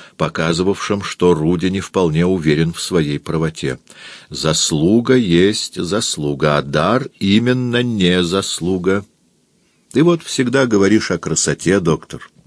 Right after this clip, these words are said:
Но ведь это как раз и красиво, когда человек превозмогает себя и делает что-то ещё лучше, чем ему дано от природы. А ты что скажешь,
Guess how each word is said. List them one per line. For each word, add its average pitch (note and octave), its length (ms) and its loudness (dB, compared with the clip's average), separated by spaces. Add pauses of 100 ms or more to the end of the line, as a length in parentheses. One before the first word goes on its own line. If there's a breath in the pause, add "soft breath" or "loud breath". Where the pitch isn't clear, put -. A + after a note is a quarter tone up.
(540 loud breath)
Но D2 80 -2
ведь D2+ 220 0
это G2 180 0
как F#2+ 220 -2
раз G2 240 0
и G2 40 0
красиво, C#3+ 600 0
когда D#2 340 0
человек D#2+ 580 0
превозмогает F#2 1000 0
себя G2 560 0 (260 loud breath)
и F2 120 -2
делает F#2 440 4
что-то F2 380 -2
ещё E2+ 400 2
лучше, B2+ 540 2
чем E2 260 -2
ему G2 260 -2
дано E2+ 360 0
от E2 140 -6
природы. C#2 440 -4 (960 loud breath)
А G#2+ 140 -2
ты F#3 260 2
что - 240 -6
скажешь, - 680 -10